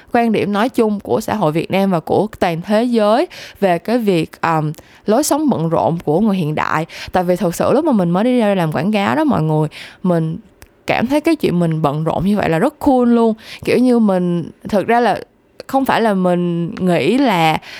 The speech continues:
ờ, bận rộn là cool, nhưng mà mình nghĩ là, ờ, mình bận rộn như vậy thì có nghĩa là mình đang là một phần rất là quan trọng trong một cái bộ máy nào đó, người ta cần mình cho nên là mình mới bận rộn như vậy.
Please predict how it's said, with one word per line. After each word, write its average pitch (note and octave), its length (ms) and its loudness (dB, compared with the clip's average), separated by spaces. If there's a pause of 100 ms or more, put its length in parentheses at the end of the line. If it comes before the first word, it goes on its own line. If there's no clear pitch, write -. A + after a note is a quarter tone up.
ờ, E3 260 2
bận E3 280 0
rộn E3+ 220 2
là E3+ 120 2
cool, A#3+ 420 2
nhưng A3+ 120 2
mà G3+ 60 2
mình F3 260 2
nghĩ E3 140 -2
là, F#3 260 2 (320)
ờ, F3 180 2
mình E3+ 220 2
bận D#3+ 180 2
rộn D#3+ 200 2
như G#3+ 140 2
vậy F#3+ 240 -2
thì F3 100 -2
có A#3+ 160 -2
nghĩa B3 220 -2
là E3+ 180 0
mình D#3 300 0 (280)
đang G#3 540 0
là E3+ 180 2
một D#3 220 0
phần E3+ 240 0
rất A#3 60 2
là C4+ 120 2
quan G#3+ 280 0
trọng D#3+ 380 -4
trong G#3 220 0
một F3+ 140 -2
cái A#3 140 0
bộ F#3 220 2
máy F#3 260 -2
nào G#3 200 -2
đó, E3+ 340 2 (280)
người F#3 140 2
ta G3+ 160 -2
cần F3+ 320 -2
mình F3 240 2
cho G3+ 100 -2
nên A3+ 180 2
là G#3 80 0
mình F3+ 240 0
mới G3 500 2
bận F#3 220 0
rộn D#3+ 180 0
như A#3+ 160 4
vậy. F3 340 -2